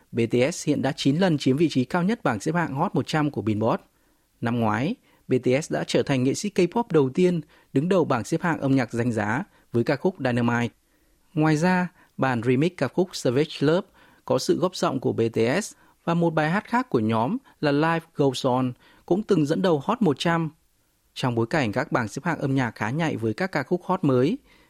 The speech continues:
việc ca khúc Butter có thể giữ vị trí đầu bảng trong nhiều tuần liên tiếp càng có ý nghĩa hơn. Điều này cho thấy B T S nói chung và ca khúc Butter của nhóm nói riêng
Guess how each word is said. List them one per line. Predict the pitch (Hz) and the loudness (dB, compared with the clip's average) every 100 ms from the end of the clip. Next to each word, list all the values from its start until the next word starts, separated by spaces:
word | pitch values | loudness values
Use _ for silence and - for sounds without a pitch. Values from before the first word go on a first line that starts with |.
| _ - | _ -2
việc | 170 | 0
ca | 196 | 0
khúc | - 233 185 | -4 -4 -4
Butter | 175 165 151 143 131 - - | 0 4 6 4 0 -8 -4
có | 175 | 0
thể | 151 | 2
giữ | 127 214 | 2 2
vị | 214 | 0
trí | - 175 | -2 -2
đầu | 180 170 | 2 2
bảng | 156 156 110 | 2 0 0
trong | 151 147 | 0 2
nhiều | 131 | 2
tuần | 117 127 107 | 2 0 0
liên | 113 | 0
tiếp | 127 190 - | 0 0 -2
càng | 123 110 | -4 -4
có | 98 101 | -2 -4
ý | 120 | -2
nghĩa | 120 147 | -2 0
hơn. | 147 131 120 _ _ _ | 0 0 -6 _ _ _
Điều | 139 139 | 0 2
này | 143 | 2
cho | 139 185 | 0 0
thấy | 143 127 180 - _ _ | 2 2 0 -4 _ _
B | 127 123 | -2 2
T | 127 165 | 2 0
S | - | 0
nói | 120 123 | -2 0
chung | 170 160 139 _ _ | 0 0 -2 _ _
và | - | -4
ca | 131 151 | -2 0
khúc | 202 - | -2 -2
Butter | 170 - 151 135 | -2 2 2 2
của | 113 | 0
nhóm | 107 110 | -2 0
nói | 123 123 | 0 0
riêng | 139 147 | 2 0